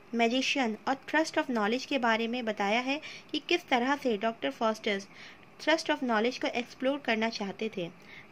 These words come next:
Then इनका है Tumberlane, Jew of Malta। तो ये इनके कुछ some works हैं जो कि बहुत ज़्यादा important हैं और University Wits कितना अच्छा लिख सकते थे उस ज़माने में, इन सबको ये बताते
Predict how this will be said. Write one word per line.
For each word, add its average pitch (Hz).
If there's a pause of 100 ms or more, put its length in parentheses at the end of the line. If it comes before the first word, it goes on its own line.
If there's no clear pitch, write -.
Then 233
इनका 285
है 277
Tumberlane, 233 (320)
Jew 269
of 262
Malta। 190 (400)
तो 311
ये 320
इनके 359
कुछ -
some 269
works 254
हैं 277
जो 254
कि 262
बहुत 233
ज़्यादा 208
important 202
हैं 359 (560)
और 247 (320)
University 294
Wits 330
कितना 339 (120)
अच्छा 254
लिख 294
सकते 226
थे 254
उस 247
ज़माने 214
में, 302 (380)
इन 294
सबको 226
ये 214
बताते 202